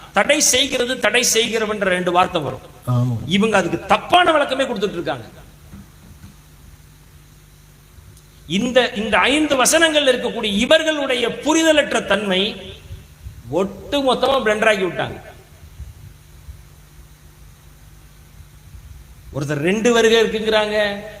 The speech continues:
Speaker 1: ஒருத்தர் மூணு வருகை இருக்குன்றாங்க, இன்னொரு குரூப் வந்து பல்வேறு கட்டங்களாக நடக்கும், அவனவன் தன் தன் வரிசையிலே உயிர்ப்பிக்கப்படுவான். என்னப்பா இது, என்னப்பா தன் தன் வரிசைனா என்னப்பா சொல்லுங்கப்பான்னா,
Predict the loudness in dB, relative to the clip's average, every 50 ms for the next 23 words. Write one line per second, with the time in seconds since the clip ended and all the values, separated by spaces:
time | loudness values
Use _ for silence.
0 | -10 -4 -2 -2 0 0 0 0 0 0 0 2 2 4 4 4 4 4 4 2
1 | 2 2 0 -2 -2 2 2 2 2 2 2 0 2 0 0 -2 -6 -14 -14 -16
2 | -18 -14 -8 -4 0 4 6 6 6 4 2 0 0 0 0 0 0 0 0 0
3 | -2 -2 0 0 0 0 0 2 2 2 2 2 2 0 -4 -4 -6 -6 -4 0
4 | 0 0 2 2 2 4 4 4 4 2 0 -2 0 0 -2 -2 -4 -8 -6 -4
5 | -2 0 2 2 2 2 0 2 0 0 0 0 -2 -2 0 0 0 0 0 0
6 | 0 2 2 0 0 -2 -8 -12 -14 -14 -16 -18 -12 -4 -2 -2 -2 -2 -2 -2
7 | -2 0 0 0 0 0 -2 -2 -2 -2 0 0 2 4 4 2 2 2 0 -2
8 | 0 0 0 0 0 0 0 0 -2 -2 -2 0 -2 0 0 0 0 0 -2 0
9 | 0 0 0 0 0 0 0 0 0 0 0 0 0 2 2 0 0 0